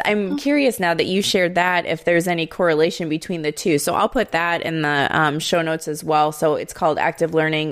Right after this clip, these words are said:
Speaker 1: While Physical Distancing.
Speaker 2: Oh,
Speaker 1: But it
Speaker 2: cool.
Speaker 1: does have, um,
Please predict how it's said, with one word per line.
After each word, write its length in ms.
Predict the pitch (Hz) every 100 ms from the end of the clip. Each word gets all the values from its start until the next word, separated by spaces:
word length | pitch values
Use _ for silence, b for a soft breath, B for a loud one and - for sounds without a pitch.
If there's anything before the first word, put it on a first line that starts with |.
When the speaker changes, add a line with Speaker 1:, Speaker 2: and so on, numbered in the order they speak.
| -
Speaker 1:
While 280 | 160 151 151
Physical 480 | - 165 165 - 151
Distancing. 720 | 151 151 - 202 - 233 240 - 302
Speaker 2:
Oh, 220 | 320 240 -
Speaker 1:
But 140 | 190
it 60 | 180
Speaker 2:
cool. 60 | 175
Speaker 1:
does 280 | 180 180 190
have, 460 | 180 170 170 185 -
um, 560 | 165 160 156 143 143